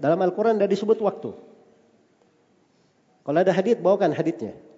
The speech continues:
Itu ada betul di ucapan Imam Nawawi rahimahullah di syarah.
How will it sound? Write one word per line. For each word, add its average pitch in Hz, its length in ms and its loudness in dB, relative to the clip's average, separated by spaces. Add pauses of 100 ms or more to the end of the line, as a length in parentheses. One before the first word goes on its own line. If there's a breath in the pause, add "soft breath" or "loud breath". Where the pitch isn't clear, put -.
(1400)
Itu 170 180 -2
ada 262 240 4
betul 214 240 4
di 196 140 -2
ucapan 247 420 0
Imam 214 320 2
Nawawi 139 560 2
rahimahullah 131 560 -2
di 120 160 -8
syarah. 107 320 -6